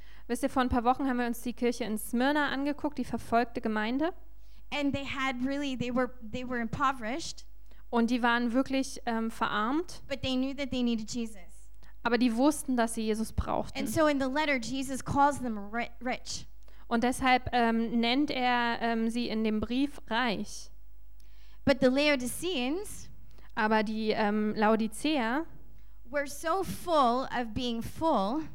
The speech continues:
Speaker 1: die waren so voll davon, voll zu sein.
Speaker 2: And they put all of their identity in being wealthy.
Speaker 1: Und die haben all ihre Identität da hineingelegt, dass sie, ähm, Wohlstand hatten,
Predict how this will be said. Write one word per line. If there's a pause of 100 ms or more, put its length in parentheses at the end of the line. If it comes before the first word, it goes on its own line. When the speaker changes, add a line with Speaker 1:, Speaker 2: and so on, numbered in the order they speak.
(340)
Speaker 1:
die
waren
so
voll
davon,
voll
zu
sein. (1200)
Speaker 2:
And
they
put
all
of
their
identity (460)
in
being
wealthy. (480)
Speaker 1:
Und
die
haben
all
ihre
Identität
da
hineingelegt,
dass
sie,
ähm,
Wohlstand
hatten,